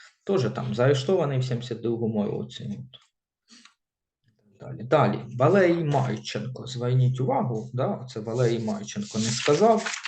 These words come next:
<clears throat> Не сказав. Марченко, він перекладач, журналіст, один із, з учасників української гельсінської групи. Петро Григоренко, генерал, військовий. Е,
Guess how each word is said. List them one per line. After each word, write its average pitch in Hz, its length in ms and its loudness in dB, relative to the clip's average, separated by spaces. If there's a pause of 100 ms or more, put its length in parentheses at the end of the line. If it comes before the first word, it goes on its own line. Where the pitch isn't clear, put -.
(200)
<clears throat> 135 400 2
Не 123 140 8
сказав. 113 480 0 (360)
Марченко, 135 560 2
він 123 180 -2
перекладач, 147 680 -2
журналіст, 131 600 -4 (380)
один 127 260 2
із, - 280 -4
з - 80 -8
учасників 120 560 -2
української 107 500 -4
гельсінської - 640 -10
групи. - 180 -20 (960)
Петро 170 300 0
Григоренко, 139 760 2
генерал, 123 560 -2
військовий. 110 680 -4 (380)
Е, 104 460 -4